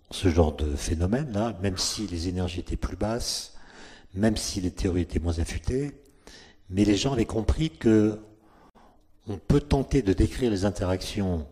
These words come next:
fondamentales, à l'exception des gravitations, en utilisant la mécanique quantique et ce qu'on appelle des groupes de symétrie. Et donc à chaque interaction électromagnétique ou nucléaire, on associe un groupe de symétrie,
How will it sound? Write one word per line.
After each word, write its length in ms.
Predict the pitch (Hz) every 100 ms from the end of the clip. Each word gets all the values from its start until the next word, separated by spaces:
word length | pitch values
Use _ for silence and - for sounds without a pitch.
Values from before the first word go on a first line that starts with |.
| -
fondamentales, 760 | - 92 82 82 92 110 135 123 -
à 80 | 92
l'exception 360 | 87 - 120
des 80 | 104
gravitations, 600 | 85 80 85 80 - 139 - _ _ _ _ _ _ - - - _ -
en 140 | 101 104
utilisant 320 | - 120 135
la 60 |
mécanique 360 | 107 104 107 107
quantique 560 | 104 98 - 147 - 117
et 160 | 113
ce 80 | 107
qu'on 140 | -
appelle 240 | 95 123 110
des 80 | 95
groupes 220 | 113 -
de 60 |
symétrie. 480 | 175 - 87 - - - - _ _ _ _ _ _ -
Et 60 |
donc 180 | 92 113
à 40 |
chaque 380 | 90 - 139 - 110
interaction 800 | 104 107 90 92 - 101 120 175 - _ _ _ _ _
électromagnétique 1040 | - 85 - - 87 85 87 82 120 131 -
ou 40 |
nucléaire, 600 | 92 - 87 92 107 127 117 - - - - -
on 180 | 98 92
associe 500 | 107 - 135 - 131
un 80 | 104
groupe 200 | 92 98
de 80 | 87
symétrie, 800 | - 82 82 - 107 120 147